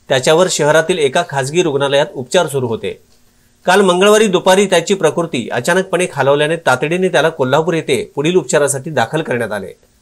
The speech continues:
मात्र डॉक्टरांनी हर्षद याची वैद्यकीय तपासणी करून त्याचा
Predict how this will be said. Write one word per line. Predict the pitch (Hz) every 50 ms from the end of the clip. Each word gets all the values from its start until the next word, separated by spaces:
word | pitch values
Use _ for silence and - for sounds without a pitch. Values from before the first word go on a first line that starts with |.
| _ _ _ _ _ _ _ _ _ _
मात्र | 160 170 175 - 233 240
डॉक्टरांनी | 226 190 170 - - 226 220 220 220 233 240 247 - - -
हर्षद | 147 151 151 - 214 220 214
याची | 214 196 190 196 - 208
वैद्यकीय | 170 151 143 147 165 190 190 208 196
तपासणी | 196 170 151 160 156 - 165
करून | 147 165 165 165 143 123
त्याचा | 120 139 135 131 -